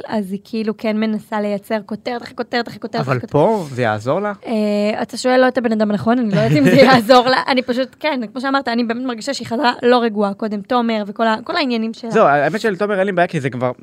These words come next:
Speaker 2: אה, היא מאוד, מאוד, מאוד מהר נכנסת לזוגיות, ראינו את זה כבר בעבר, עם, אחרי ברק שמיר ו-, כשהיא, אה, נהייתה עם מרגי. אה, עם זה אין לי בעיה, אה, לא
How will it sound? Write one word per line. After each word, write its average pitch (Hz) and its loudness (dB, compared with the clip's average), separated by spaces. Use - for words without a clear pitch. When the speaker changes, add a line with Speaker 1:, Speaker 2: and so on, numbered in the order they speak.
Speaker 2:
אה, 120 -6
היא 139 -4
מאוד, 151 0
מאוד, 170 -2
מאוד 143 0
מהר 165 -2
נכנסת 156 -10
לזוגיות, 127 -6
ראינו 131 -2
את 131 -8
זה 131 -6
כבר 117 -4
בעבר, 117 -2
עם, 120 -8
אחרי - -8
ברק 127 -4
שמיר 127 -6
ו-, 113 -4
כשהיא, 113 -10
אה, 123 -8
נהייתה 123 -6
עם 117 -4
מרגי. 110 -4
אה, 117 -4
עם 123 -4
זה 165 0
אין 175 0
לי 185 0
בעיה, 113 0
אה, 113 -2
לא 123 -4